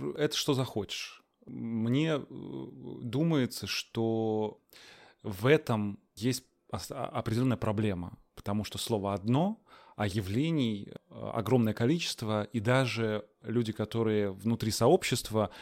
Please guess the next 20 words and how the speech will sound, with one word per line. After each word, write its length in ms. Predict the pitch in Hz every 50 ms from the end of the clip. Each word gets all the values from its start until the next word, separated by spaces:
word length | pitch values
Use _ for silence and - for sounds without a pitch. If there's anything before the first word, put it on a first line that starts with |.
| - - - - - - - - - - - - - - - -
они 160 | 135 127 117
сложно 540 | - - - 151 151 156 160 123 107 117 120
формулируют, 680 | - - 123 117 120 127 127 165 180 160 147 120 -
и 40 | 117
им 80 | 117 107
сложно 380 | - - 143 139 117 - 120
разобраться, 760 | 110 104 113 117 113 127 135 127 - - 117 113 110 - - - _ _
а 160 | - 135 127
это 200 | 131 139 - 123
какой 360 | 117 - 101 - - 185 190 175
театр, 480 | 175 - 156 147 143 139 135 - 117 -
а 120 | 120 117
это 140 | 117 - -
к 60 | -
какому 440 | - 117 - - - 127 123 117 110
относится 600 | 104 - - 120 110 98 - 110 - - - 104
там 420 | - 98 92 92 92 98 101 104
виду 280 | 107 101 120 113 101 110
и 40 | 107
подвиду. 500 | - - 120 110 123 180 202 175 147